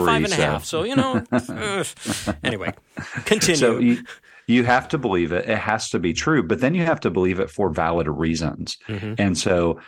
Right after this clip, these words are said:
Speaker 2: for example, if I were to tell you, Paul, I have the, you know, the winning lottery ticket in my pocket, and let's say I did indeed have a lottery ticket for tonight,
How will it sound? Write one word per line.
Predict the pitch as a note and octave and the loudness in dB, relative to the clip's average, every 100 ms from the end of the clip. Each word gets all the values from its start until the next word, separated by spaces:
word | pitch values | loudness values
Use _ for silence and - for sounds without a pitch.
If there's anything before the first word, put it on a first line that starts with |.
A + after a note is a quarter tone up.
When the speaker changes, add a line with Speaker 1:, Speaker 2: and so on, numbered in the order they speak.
| - - - | -20 -20 0
Speaker 2:
for | D3 | 2
example, | C3+ - G2+ F#2 F2+ | 4 2 0 4 2
if | E2+ | 4
I | G2 | 2
were | G#2 F#2+ | 4 2
to | D#2+ | 0
tell | - F#2 | 2 2
you, | F2 | 2
Paul, | - E2+ D#2+ | 2 2 2
I | - | 0
have | E2+ E2+ D2 E2+ | 0 -2 -4 -4
the, | G2 | 0
you | F#2 | 2
know, | |
the | F2 | 2
winning | E2 A2 F#2 | 2 2 2
lottery | E2+ E2+ E2+ D#2 | 2 2 2 0
ticket | - - - - _ | -2 -4 -4 -6 _
in | F2+ | 0
my | D#2 C#2+ D#2 - | 0 0 -6 -4
pocket, | - C#2+ - F2+ | -2 0 -4 -4
and | F2 | 0
let's | F#2+ | 2
say | - | 2
I | E2+ D#2 | 2 2
did | F2 E2 | 2 2
indeed | D#2 D2+ E2 | 0 2 0
have | D2 D#2 | 0 -2
a | |
lottery | D2+ C#2+ D2 D2+ | 0 0 0 -2
ticket | - D#2 - - | -2 -6 -6 -6
for | - | -6
tonight, | - - - - | -4 -4 -4 -8